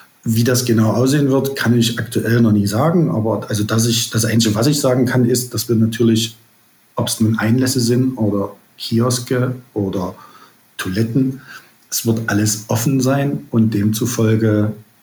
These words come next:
die größtmögliche Kapazität anzubieten, um eben Schlangen oder Gedränge so gering wie möglich zu halten.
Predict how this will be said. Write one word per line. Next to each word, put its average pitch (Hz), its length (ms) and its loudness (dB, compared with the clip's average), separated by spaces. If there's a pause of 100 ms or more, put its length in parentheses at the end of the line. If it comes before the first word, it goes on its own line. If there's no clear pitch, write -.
(420)
die 110 440 2 (100)
größtmögliche 117 800 2
Kapazität 110 760 -2
anzubieten, 104 720 -2 (580)
um 139 220 2
eben 113 540 2
Schlangen 123 600 0
oder 101 280 -2
Gedränge 113 720 0 (180)
so 107 360 0 (120)
gering 110 400 2
wie 107 120 4
möglich 104 440 2
zu 101 180 -4
halten. 98 360 -4